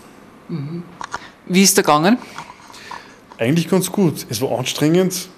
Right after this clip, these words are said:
Speaker 2: Es war sehr anstrengend. Es war nämlich Sommer und in diese weißen Overalls, die wir tragen, diese Schutzanzüge,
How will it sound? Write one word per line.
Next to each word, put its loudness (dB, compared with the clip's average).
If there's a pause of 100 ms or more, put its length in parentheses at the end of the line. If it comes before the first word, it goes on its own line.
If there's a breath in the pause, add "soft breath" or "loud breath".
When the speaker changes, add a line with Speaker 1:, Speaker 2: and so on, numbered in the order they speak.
(120)
Speaker 2:
Es -10
war -6
sehr 0
anstrengend. 0
Es -4
war 0
nämlich -2
Sommer 0
und -4
in -2
diese -2
weißen 0
Overalls, 0
die -14
wir -8
tragen, -8
diese -10
Schutzanzüge, -4